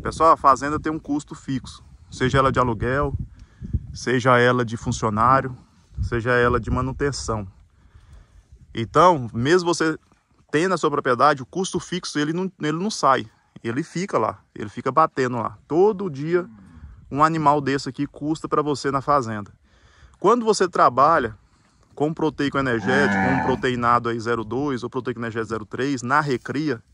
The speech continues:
um bezerrinho desse aí vai comer em torno, no máximo,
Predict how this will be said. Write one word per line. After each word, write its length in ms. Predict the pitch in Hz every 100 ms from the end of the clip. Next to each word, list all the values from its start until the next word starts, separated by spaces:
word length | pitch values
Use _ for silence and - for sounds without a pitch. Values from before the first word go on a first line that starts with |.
| - _ - - - - _ -
um 320 | 196 233 240
bezerrinho 520 | 185 175 156 156 151 143
desse 260 | 127 -
aí 300 | 120 156 165
vai 160 | 131 147
comer 260 | 170 156
em 80 | 156
torno, 420 | - 147 175 151
no 140 | 139 190
máximo, 540 | 147 165 185 - 113